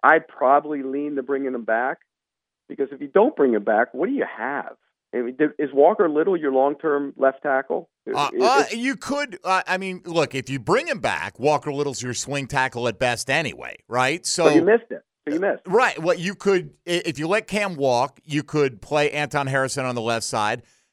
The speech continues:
Speaker 2: Walker Little kinda penciled in on the right side. And I, I think the first round is just rich with guys that could play right tackle, you know, based on what the pundits say. I'm not a scout,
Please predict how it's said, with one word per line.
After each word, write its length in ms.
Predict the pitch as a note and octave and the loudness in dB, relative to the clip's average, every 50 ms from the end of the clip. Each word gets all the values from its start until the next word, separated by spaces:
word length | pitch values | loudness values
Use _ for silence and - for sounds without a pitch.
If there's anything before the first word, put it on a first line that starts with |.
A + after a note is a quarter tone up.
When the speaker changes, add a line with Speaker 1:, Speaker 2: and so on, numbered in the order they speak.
| _ _ _ | _ _ _
Speaker 2:
Walker 360 | B2 B2 C#3+ D3+ C#3+ - D3 C3+ | 0 2 2 2 2 0 -4 -2
Little 240 | C3+ C#3+ C3+ C3 B2 | 0 0 0 -2 -4
kinda 220 | - C#3+ C3 B2+ - | -4 -4 -4 -4 -6
penciled 540 | - - D#3 D#3 D3+ - - C#3+ C#3 C3+ | -6 -4 -4 -4 -4 -6 -8 -8 -2 0
in 180 | C#3+ C#3+ C#3 C#3 | 0 0 0 -2
on 140 | - A#2+ C3+ | -2 -4 -4
the 80 | C3 B2 | -2 0
right 280 | A#2+ C3 C#3+ F3 F3 | 2 2 2 0 0
side. 280 | - - D#3 C#3+ C#3 - _ _ _ _ _ _ | -2 0 0 0 0 -2 _ _ _ _ _ _
And 240 | - D3+ D3+ D3+ D#3 - _ _ _ _ _ - | -2 0 0 0 -2 -6 _ _ _ _ _ -2
I, 160 | D3 D#3+ F#3 - | 2 2 2 2
I 140 | - F#3 A#3 | 2 0 0
think 200 | A#3+ D#4 B3 - | 0 -2 -8 -8
the 80 | - E3 | -10 -8
first 320 | - - F#3 E3+ B2 - | -4 -2 -2 -2 -2 -2
round 540 | B2+ D3+ F3+ F#3 F3 D#3+ D#3 D3+ D3+ D3 D3 - | 0 2 4 4 4 4 2 0 -2 -4 -8 -6
is 220 | C#3+ C#3+ C#3 B2 - | -4 -4 -4 -4 -6
just 320 | - C#3 C#3 C3+ - - _ _ _ _ _ _ _ _ _ _ _ _ - _ _ _ - | -4 -4 -4 -4 -6 -10 _ _ _ _ _ _ _ _ _ _ _ _ -20 _ _ _ -14
rich 640 | D#3+ D3 D#3+ F#3 B3 B3 F#3+ - - - - - - _ | -8 -2 2 4 6 6 4 4 0 -6 -8 -10 -12 _
with 260 | D#3 D3 D3+ C#3+ - | -6 -4 -4 -4 -2
guys 300 | - E3 D#3 C#3 C#3 B2+ | 2 2 2 2 0 -2
that 80 | - A#2+ | -6 -8
could 140 | - B2+ G2+ | -8 -10 -8
play 200 | - C3 C3 B2+ | -4 -2 -2 0
right 260 | A#2 A#2 A2+ G#2 F2 | 0 0 -2 -2 -2
tackle, 520 | - C3 A#2 A2 G2+ - - C2+ B1 C2 - | -2 0 0 0 0 -2 -6 -14 -16 -12 -8
you 80 | A2+ B2 | -4 -2
know, 100 | A#2+ A2+ | -2 0
based 320 | F2 C#3 C#3+ D3 - - | 2 2 0 0 0 -4
on 100 | C#3 C3+ | -4 -4
what 120 | C3 C3 - | -4 -4 -6
the 60 | - | -8
pundits 360 | - - C3+ C3 A#2 G2 - | -6 -4 -4 -4 -4 -4 -6
say. 80 | B2 G#2 | -4 -4
I'm 120 | G#2+ A#2+ | -2 0
not 140 | C#3 C#3 C3+ | 0 0 0
a 40 | - | 0
scout, 540 | - - - F#3+ E3+ F3 G3+ A#3 A3 - | -2 0 2 4 4 4 4 0 -2 -6